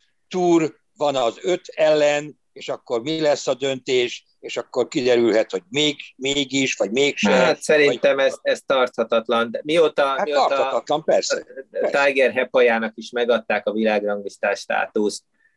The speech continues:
Speaker 2: szerintem ez védhetetlen ez a, ez a helyzet. Lehet, hogy megpróbálkoznak vele, szerintem ugyanígy védhetetlen a kitiltás. Ez mind csak időkérdése. Itt, itt a falak le fognak omlani, mert, mert ez, ez, ez jogi nonsens.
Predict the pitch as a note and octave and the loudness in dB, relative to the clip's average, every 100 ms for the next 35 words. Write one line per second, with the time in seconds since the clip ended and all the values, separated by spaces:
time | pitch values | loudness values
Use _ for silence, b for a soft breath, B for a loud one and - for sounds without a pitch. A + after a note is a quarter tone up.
0 | _ _ A2+ A2 A2 A2 G#2 G2 G2 G#2 | _ _ 0 2 2 2 2 0 2 0
1 | - F#2+ F#2 - F2+ F#2 F#2 F2+ F2+ - | -2 -2 -2 -2 -4 -2 0 0 0 -6
2 | - - - - F#2 F#2 G2 G2+ G2+ A2 | -14 -10 -4 -2 2 2 4 2 4 2
3 | G#2 - A2+ G#2 F#2 - F#3+ - C3+ B2+ | 2 0 0 0 0 -4 -6 -2 0 0
4 | B2 - B2 A#2 A2+ B2 A#2+ A#2 - A2+ | -2 -2 -4 -2 -4 -4 -4 -4 -4 -8
5 | A2+ A#2 C3+ A2+ G#2+ G2+ G#2+ G2+ - - | -6 -6 -4 -4 -4 -4 -4 -4 -6 -8
6 | F#2 - F#2 F2+ E2+ - - G#2 G2+ - | -8 -6 -6 -4 -6 -8 -12 -2 -2 0
7 | C3+ C#3 - _ _ _ _ _ _ - | 0 0 -4 _ _ _ _ _ _ -4
8 | - C#3+ C3 A2+ G2+ A2+ G2+ F#2 G2 G2 | -2 0 0 -2 -2 2 2 2 -2 2
9 | G#2 F#2+ A#2 G#2+ G#2 _ _ - A2 - | 0 0 0 0 0 _ _ -10 -8 -6
10 | A2 G#2+ - A#2 G#2 G#2+ G#2 G2+ G2 - | -2 -2 2 0 2 0 -2 -2 -2 0
11 | G2 G2+ G2+ G2+ G#2 G2 F#2+ F#2+ - G2 | 0 2 0 0 -2 0 -2 -4 -4 -4
12 | F#2+ - G2 - F#2+ F#2+ - - G#2 F#2 | -2 0 -2 -2 -4 -4 -4 -8 -6 2
13 | A2 G2 F#2 F2+ F2+ - G#2 G#2+ - | 2 2 2 2 0 0 2 0 -4